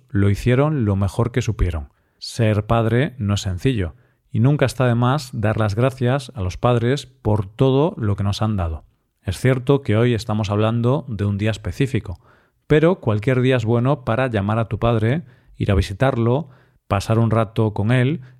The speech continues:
y demostrarle todo el amor que se merece. Hasta aquí el episodio de hoy, y ya sabes, si te gusta este podcast y te gusta el trabajo diario que realizamos, tu colaboración sería de gran ayuda.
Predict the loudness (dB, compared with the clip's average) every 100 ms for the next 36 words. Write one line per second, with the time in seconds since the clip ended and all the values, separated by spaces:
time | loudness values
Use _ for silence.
0 | -4 0 0 0 0 0 0 0 -2 -4
1 | _ 2 4 2 2 0 -2 -4 -4 -4
2 | -6 -12 -20 _ _ _ _ -4 -2 -2
3 | 0 0 2 2 2 4 2 0 -6 -20
4 | _ -2 0 2 2 0 -2 -4 -4 -4
5 | -2 -4 -4 -2 -2 -2 -2 -2 -4 -10
6 | -8 -4 -4 -2 -4 -2 -2 -2 -4 -2
7 | 0 2 2 0 -4 -6 -2 0 2 0
8 | -2 -12 _ _ _ -2 0 2 4 2
9 | 2 0 0 -2 0 0 0 0 -2 0
10 | 0 0